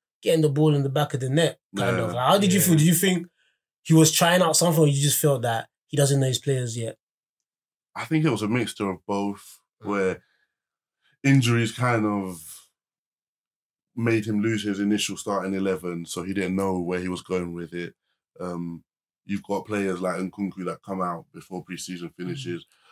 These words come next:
Speaker 2: Chukwuemeka gets injured in that second game of the
Speaker 1: Facts.
Speaker 2: season. Like, the Chilwell left wing thing was,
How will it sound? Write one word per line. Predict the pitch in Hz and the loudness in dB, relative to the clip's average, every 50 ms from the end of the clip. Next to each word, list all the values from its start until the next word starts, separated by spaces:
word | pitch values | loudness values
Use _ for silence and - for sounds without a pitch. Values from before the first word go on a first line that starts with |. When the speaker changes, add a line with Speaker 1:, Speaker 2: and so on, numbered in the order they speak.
| _ _ - | _ _ -8
Speaker 2:
Chukwuemeka | 110 101 92 98 98 98 98 92 95 90 | -8 -6 -4 -2 -2 -2 -2 -2 -4 -6
gets | 87 95 87 - 95 | -6 -8 -8 -8 -10
injured | 98 92 92 90 87 | -10 -8 -8 -8 -6
in | 87 90 | -6 -8
that | 87 85 - | -10 -10 -10
second | - 101 90 - 92 90 90 | -10 -10 -10 -10 -12 -10 -10
game | 92 90 92 90 | -8 -8 -8 -10
of | 80 | -12
the | 85 | -12
Speaker 1:
Facts. | 82 - - | -14 -12 -10
Speaker 2:
season. | 92 90 82 82 90 87 87 85 - _ _ _ _ _ _ _ _ | -10 -10 -10 -10 -10 -10 -12 -12 -16 _ _ _ _ _ _ _ _
Like, | 101 101 - 90 | -2 -2 -2 -2
the | 104 110 | -2 -2
Chilwell | - - 135 135 135 131 127 123 120 113 | 0 0 2 2 2 2 2 2 0 0
left | 120 120 117 - | 0 -2 -2 -2
wing | 113 120 117 110 | -2 -2 -2 -2
thing | 107 - 110 104 98 | -2 -4 -6 -4 -4
was, | 98 98 95 92 87 85 | -4 -6 -6 -8 -10 -16